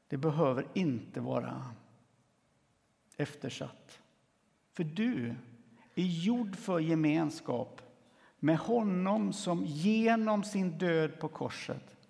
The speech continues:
gör allting nytt. Hör ni det?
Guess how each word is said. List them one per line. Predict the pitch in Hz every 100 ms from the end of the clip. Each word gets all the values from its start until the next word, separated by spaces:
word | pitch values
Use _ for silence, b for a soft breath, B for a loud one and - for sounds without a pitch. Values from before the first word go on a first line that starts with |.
| b b b b
gör | - 113 127 170 185 190 - -
allting | - 147 139 135 - 117 117
nytt. | 127 131 - - - _ _ _ _ _ _ _ _ _ _ _ _ _ _
Hör | - 143
ni | 156
det? | 147 120